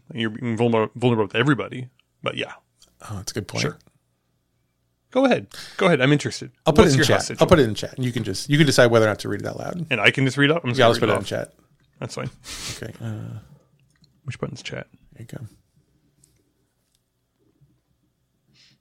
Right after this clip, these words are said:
Speaker 1: I'm not gonna say that.
Speaker 2: <laughs> That's too embarrassing.
Speaker 1: I'm not even gonna say that.
Speaker 2: I, uh, it's true though. I've never had,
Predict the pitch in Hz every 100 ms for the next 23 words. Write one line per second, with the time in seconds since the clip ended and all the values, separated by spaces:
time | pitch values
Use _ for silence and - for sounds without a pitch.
0 | - 123 113 104 120 - - - - _
1 | _ _ 214 - 523 554 - 269 - 247
2 | - 233 - - 160 - 127 110 107 131
3 | - 151 - - - _ - - _ _
4 | _ - - - - - - - - -
5 | - 123 104 107 - 127 - - - 165
6 | _ - 113 117 113 110 107 110 110 110
7 | - 127 - 202 113 113 120 131 143 127
8 | 127 123